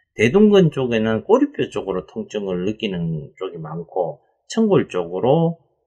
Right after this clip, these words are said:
그림에서 보시다시피 이쪽으로 통증이 방산이 될 때는 중둔근 티피 삼 번을 치료를 하시는 것이 중요하게 되겠습니다. 그리고 중둔근 티피 원은 이상근과 통증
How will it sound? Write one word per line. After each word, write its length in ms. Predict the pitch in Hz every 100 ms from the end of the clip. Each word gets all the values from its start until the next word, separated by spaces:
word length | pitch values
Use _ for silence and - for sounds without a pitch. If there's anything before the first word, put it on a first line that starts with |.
| _
그림에서 480 | - 120 127 101 85
보시다시피 1000 | 92 95 107 92 82 80 - 101 117 107
이쪽으로 520 | - 156 180 156 101 95
통증이 440 | 117 - 107 85
방산이 560 | 85 95 113 101 85 80
될 200 | 85 82
때는 420 | 78 92 123 131
중둔근 440 | - - - 226
티피 240 | - 160 139
삼 260 | - 202
번을 500 | 208 202 139 107 143 - _ _ _ _
치료를 480 | - - 104 95 85
하시는 360 | 117 127 98 87
것이 340 | 85 69 67
중요하게 480 | - 87 85 80 78
되겠습니다. 500 | 78 - - - _ _ - _ _
그리고 420 | - 123 123 123 117
중둔근 460 | 104 95 104 117
티피 320 | 117 120 127
원은 500 | 95 98 135 147 170
이상근과 840 | 135 101 113 127 120 101 92 113 110
통증 800 | - 113 - - 110 107 101 101